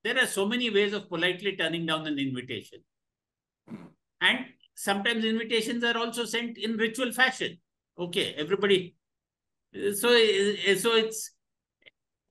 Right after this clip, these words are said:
both sides, I'm sure, were aware of the optics. And both sides seem to think that there is nothing wrong with it,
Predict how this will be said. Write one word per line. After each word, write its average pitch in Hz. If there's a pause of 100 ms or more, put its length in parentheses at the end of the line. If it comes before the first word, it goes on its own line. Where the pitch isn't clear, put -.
(640)
both 202
sides, -
I'm 180
sure, 220
were 202
aware 180
of 180
the 160
optics. - (1500)
And 214 (440)
both 202
sides 226
seem 233
to 240
think 247
that 233
there 233
is 233
nothing 202
wrong 208
with 190
it, -